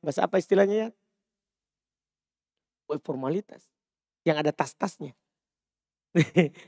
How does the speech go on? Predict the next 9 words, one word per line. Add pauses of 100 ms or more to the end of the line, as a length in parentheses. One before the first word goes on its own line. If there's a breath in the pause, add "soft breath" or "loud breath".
(140)
Iya. (880)
Paham
kan? (720)
Iya,
jadi (240)
sampaikan
sesuai
dengan
apa?